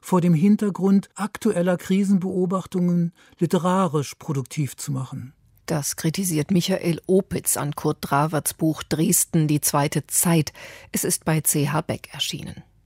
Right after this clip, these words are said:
Speaker 2: Heute Abend kommt in der Lesezeit ausführlich ein Autor zu Wort, dessen Werk auch immer wieder um eine Stadt kreist, nicht um Dresden, aber um Berlin.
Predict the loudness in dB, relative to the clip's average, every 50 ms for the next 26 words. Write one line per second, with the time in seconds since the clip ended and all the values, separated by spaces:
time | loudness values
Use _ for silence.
0 | _ _ _ _ _ _ -20 -18 -18 -16 -18 -18 -10 0 0 0 2 2 2 2
1 | 0 0 0 -4 -6 -4 -4 -4 -4 -2 -2 -2 0 2 2 2 2 0 0 0
2 | -2 -2 -4 -2 -2 -2 -4 -2 -2 -2 -2 -2 -2 -6 0 0 0 2 0 -2
3 | -2 0 0 0 0 0 -4 -4 -2 -2 -4 -2 -2 -2 -4 -2 0 0 -2 -2
4 | -2 -2 -4 -2 0 0 0 0 0 -2 -2 -2 0 2 2 2 0 -2 -2 2
5 | 2 4 4 2 0 0 0 0 0 2 0 0 0 2 0 0 0 0 -2 -2
6 | -2 -2 -8 -4 -2 0 0 2 0 -2 -4 -8 -6 -4 -6 -6 -4 -4 -6 -6
7 | -2 0 0 2 2 0 0 2 2 0 0 0 _ -2 0 0 0 0 0 0
8 | 2 2 2 2 2 4 4 4 4 2